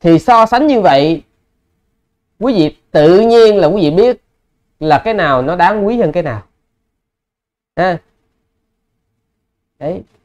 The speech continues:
Cho nên, tóm gọn lại,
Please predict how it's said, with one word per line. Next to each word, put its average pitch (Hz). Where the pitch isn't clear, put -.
Cho 170
nên, 196
tóm 247
gọn 170
lại, 165